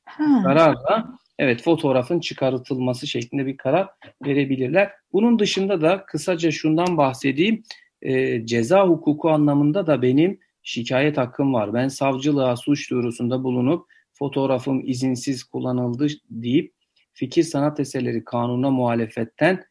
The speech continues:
Speaker 2: ceza davası açılması talebinde bulunabilirim. Dava açıldığında da o kişi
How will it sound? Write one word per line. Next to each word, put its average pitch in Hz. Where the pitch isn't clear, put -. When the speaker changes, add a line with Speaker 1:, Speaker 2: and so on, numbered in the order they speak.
Speaker 2:
ceza 143
davası 123
açılması 120
talebinde 110
bulunabilirim. 160
Dava 127
açıldığında 135
da 175
o 160
kişi 151